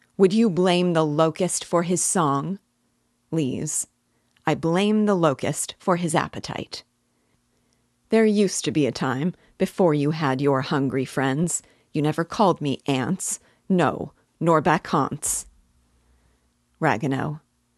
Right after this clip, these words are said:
"What a way to use poetry." Lise. "Well, what is the use of it?" Ragueneau. "But, my dear girl, what would you do with prose?" Two children enter.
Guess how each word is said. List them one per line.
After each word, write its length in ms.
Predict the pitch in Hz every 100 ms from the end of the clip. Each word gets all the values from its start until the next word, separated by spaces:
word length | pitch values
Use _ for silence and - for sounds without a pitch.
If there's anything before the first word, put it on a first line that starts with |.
| _ _ -
"What 160 | 180 101
a 80 |
way 320 | 135 143 135 131
to 160 | -
use 380 | 135 139 139 -
poetry." 760 | - 160 131 131 - 131 143 _ _ _ _ _ -
Lise. 580 | 143 110 - 156 - - _ _ _ _ -
"Well, 480 | 139 165 185 202 - _ _
what 200 | 156 180
is 260 | 170 131 143
the 100 | 147
use 320 | 135 - -
of 100 | 113
it?" 320 | 104 - - _ _ _ _ _ _ _ -
Ragueneau. 560 | 151 131 113 135 156 156 _ _ _ _ _ _ _ -
"But, 200 | 190 170
my 200 | 175 170
dear 320 | 175 165 160
girl, 520 | 139 147 143 160 156 _ _ -
what 160 | 208
would 160 | 185 180
you 100 | 185
do 160 | 190
with 200 | 180 185
prose?" 760 | - 226 202 107 92 - - - _ _ _ _ _ _
Two 180 | - 170
children 480 | 160 175 131 135 131
enter. 440 | 117 131 113 147